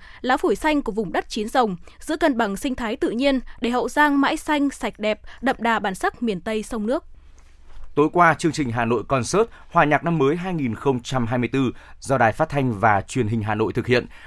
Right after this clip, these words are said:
Speaker 2: đã diễn ra ấn tượng tại Nhà hát lớn Hà Nội. Dự chương trình có Phó trưởng Ban Tuyên giáo Trung ương Lê Hải Bình, Thứ trưởng Bộ Ngoại giao Lê Thị Thu Hằng,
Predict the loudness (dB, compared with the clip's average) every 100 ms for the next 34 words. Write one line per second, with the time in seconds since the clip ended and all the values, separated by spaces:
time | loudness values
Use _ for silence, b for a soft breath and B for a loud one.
0 | 6 8 8 6 2 2 4 2 4 4
1 | 4 0 2 0 0 0 2 2 0 2
2 | 2 0 b b b 0 4 4 2 -2
3 | 0 0 4 4 6 6 6 4 2 4
4 | 4 2 0 -2 2 0 0 -2 -2 0
5 | 2 0 0 -2 -2 -2 b b b -4
6 | 0 0 2 0 0 -2 -2 0 2 4
7 | 2 2 2 2 2 0